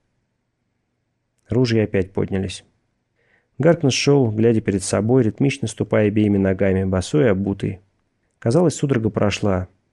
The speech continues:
Но далеко ли он уйдёт без туфля? Он облегчённо выдохнул и услышал рядом такой же выдох Бейкера. Глупо, конечно. Чем быстрее Гаркнесс прекратит идти,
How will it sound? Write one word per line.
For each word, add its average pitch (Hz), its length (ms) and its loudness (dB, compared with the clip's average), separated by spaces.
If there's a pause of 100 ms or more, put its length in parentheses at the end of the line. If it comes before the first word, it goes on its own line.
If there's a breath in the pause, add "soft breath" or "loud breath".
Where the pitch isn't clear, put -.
(240)
Но 110 80 0
далеко 131 340 2
ли 190 60 4
он 120 80 4
уйдёт 110 240 2
без 98 160 -6
туфля? 101 540 -4 (1400)
Он 101 120 -2
облегчённо 95 520 -2
выдохнул 131 500 0
и 117 160 -4
услышал 127 420 -2
рядом 113 280 2
такой 110 260 -2
же 104 160 0
выдох 101 340 -2
Бейкера. 95 540 -4 (800)
Глупо, 180 320 0
конечно. 95 580 -2 (260)
Чем 196 220 -2
быстрее 151 320 2
Гаркнесс 131 340 2
прекратит 113 520 -2
идти, 127 420 0